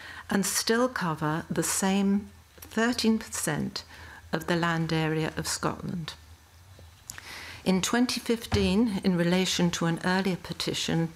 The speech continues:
P E one five six four, the Scottish Government indicated that it had no plans to designate any further N S As, and this position was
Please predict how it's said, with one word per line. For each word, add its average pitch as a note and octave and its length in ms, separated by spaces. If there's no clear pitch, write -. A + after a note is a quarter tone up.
P E3+ 280
E D#3+ 140
one D#3 260
five D#3 320
six - 340
four, F3 400
the - 60
Scottish B3+ 440
Government F3 580
indicated F3 760
that F3 180
it E3+ 120
had F#3+ 260
no A3 260
plans C#3+ 480
to D#3+ 140
designate D#3 680
any G3+ 240
further E3+ 480
N D#3 160
S C#3+ 220
As, D3+ 460
and G3 140
this B3+ 180
position A3+ 680
was F3+ 300